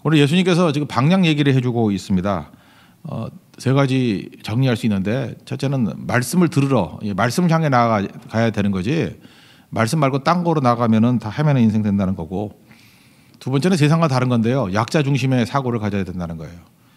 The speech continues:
그 아흔아홉 마리 대 한 마리.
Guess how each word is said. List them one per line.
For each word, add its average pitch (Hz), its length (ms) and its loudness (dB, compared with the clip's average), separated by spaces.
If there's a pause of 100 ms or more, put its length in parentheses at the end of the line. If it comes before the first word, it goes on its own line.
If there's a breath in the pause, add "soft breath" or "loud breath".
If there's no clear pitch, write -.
(320 soft breath)
그 107 260 -12
아흔아홉 120 440 2
마리 113 280 2
대 143 320 -2 (260)
한 127 160 -6
마리. 90 400 -4